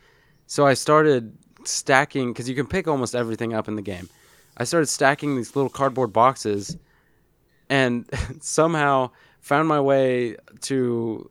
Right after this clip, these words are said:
like, making a little cardboard box staircase up to this hole in the wall, and I turned into a cup and jumped into the hole in the wall.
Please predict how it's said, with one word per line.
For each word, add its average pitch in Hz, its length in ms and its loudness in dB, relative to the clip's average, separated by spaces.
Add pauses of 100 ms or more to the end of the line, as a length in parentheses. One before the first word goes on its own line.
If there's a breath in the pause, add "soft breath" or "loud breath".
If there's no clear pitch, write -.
(140)
like, 107 180 -4
making 135 540 -2
a 113 140 -2
little 113 200 -4
cardboard 156 460 0
box 143 280 4
staircase 110 800 -2 (340 soft breath)
up 131 240 0
to 151 120 -4
this 131 160 -2
hole 139 440 2
in 110 120 -4
the 107 60 -2
wall, 110 560 2 (480 soft breath)
and 120 220 -2
I 113 100 0
turned 156 240 -4
into 135 220 -2
a 113 40 0
cup 143 500 -2 (160)
and 113 640 -4
jumped 135 360 0
into 131 200 -4
the 113 100 0
hole 151 240 2
in 151 60 0
the 143 80 2
wall. 135 400 2